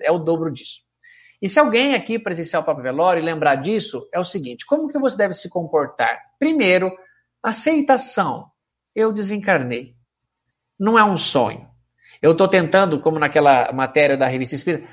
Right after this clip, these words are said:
apalpar meu corpo, mas não apalpar aqui. Aqui você consegue. No caixão, e não pego.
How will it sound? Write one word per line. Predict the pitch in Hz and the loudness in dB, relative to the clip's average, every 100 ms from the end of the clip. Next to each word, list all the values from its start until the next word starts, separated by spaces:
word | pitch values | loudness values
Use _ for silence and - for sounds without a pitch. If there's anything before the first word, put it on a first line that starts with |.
| - | -6
apalpar | - - 190 175 160 - 208 214 180 160 | -4 2 4 4 4 2 4 4 2 0
meu | 143 | -4
corpo, | - 165 147 139 | -2 2 2 0
mas | 156 156 | -4 -2
não | 208 226 | 2 2
apalpar | 220 202 - 196 190 | 4 4 4 4 4
aqui. | 185 - 214 165 123 123 | 0 -6 -6 -4 -6 -6
Aqui | 131 160 | -6 -2
você | 185 208 | -2 -2
consegue. | 247 226 175 - _ _ _ - 185 | -6 -4 -6 -8 _ _ _ -8 -6
No | 196 | 0
caixão, | 220 - - 226 165 | 0 0 2 2 2
e | 170 | -4
não | 175 196 208 202 - | -4 -4 -6 -6 0
pego. | 143 113 90 | 0 0 -8